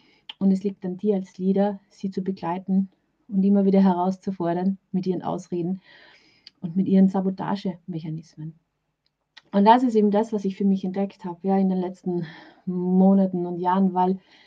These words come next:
ich ja auch, ich bin ein Leader geworden per Zufall, ja. Ich bin erfolgreich geworden, habe nicht mehr gewusst, habe nicht gewusst, wo hinten vorne ist, weil ich einfach komplett überarbeitet war, weil meine Sabotageprogramme aktiv waren, weil ich nicht diese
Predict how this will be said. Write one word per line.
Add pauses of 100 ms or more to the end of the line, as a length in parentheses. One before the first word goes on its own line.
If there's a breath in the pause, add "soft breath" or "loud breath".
(300 soft breath)
ich
ja
auch,
ich
bin
ein
Leader
geworden (320)
per
Zufall,
ja.
Ich
bin
erfolgreich
geworden,
habe
nicht
mehr
gewusst,
habe
nicht
gewusst,
wo
hinten
vorne
ist,
weil
ich
einfach
komplett
überarbeitet
war, (640 loud breath)
weil
meine
Sabotageprogramme
aktiv
waren,
weil
ich
nicht
diese